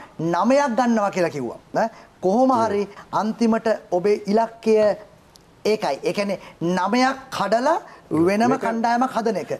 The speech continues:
Speaker 2: ඒක මගේ ජනතාවගේ ඉල්ලීම. මගේ ජනතාවගේ වතු කරේ දෙන් ඉන්නේ තරුණ පිරිසගේ ඉල්ලීම බලාපොරොත්තු. එතකොට ඒ ජනතාවගේ බලාපොරොත්තුව, ඒ ජනතාවගේ ඉල්ලීම මං අනිවාර්ය ඉෂ්ට කරනවා.
Speaker 1: ආපහු රැවටෙන්නෙත් නෑ.
Speaker 2: නෑ, නෑ, ආයෙ රැවටෙන්නේ නෑ.
Speaker 1: රැවටෙන්නේ නෑ.
Speaker 2: නෑ, නෑ.
Speaker 1: දැන් එතකොට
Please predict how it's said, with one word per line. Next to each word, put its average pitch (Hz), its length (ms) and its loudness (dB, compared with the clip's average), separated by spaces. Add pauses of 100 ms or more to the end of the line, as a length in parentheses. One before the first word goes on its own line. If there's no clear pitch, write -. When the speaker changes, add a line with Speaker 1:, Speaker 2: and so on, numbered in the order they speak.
Speaker 2:
ඒක 156 100 0 (220)
මගේ 156 180 0
ජනතාවගේ 160 640 0 (540)
ඉල්ලීම. 135 320 0 (280)
මගේ 123 200 -2
ජනතාවගේ 147 800 0
වතු 131 220 -2
කරේ 156 360 0
දෙන් 143 160 2
ඉන්නේ 170 180 2
තරුණ 127 280 -2
පිරිසගේ 143 380 0
ඉල්ලීම 143 200 0
බලාපොරොත්තු. 139 540 -2 (120)
එතකොට 135 240 -4 (420)
ඒ 127 200 0
ජනතාවගේ 160 720 0
බලාපොරොත්තුව, 151 680 0
ඒ 170 100 2
ජනතාවගේ 143 460 0
ඉල්ලීම 151 240 2 (340)
මං 143 200 0
අනිවාර්ය 143 260 0
ඉෂ්ට 113 180 -4
කරනවා. 135 240 -2
Speaker 1:
ආපහු 220 200 0
රැවටෙන්නෙත් 226 480 0
නෑ. 196 320 -2
Speaker 2:
නෑ, 190 220 0
නෑ, 95 160 -8
ආයෙ 113 140 -2
රැවටෙන්නේ 85 380 -6
නෑ. 170 80 0
Speaker 1:
රැවටෙන්නේ 190 280 -2
නෑ. 143 220 -2
Speaker 2:
නෑ, - 80 -14
නෑ. - 80 -16
Speaker 1:
දැන් 175 180 -2
එතකොට 196 360 -4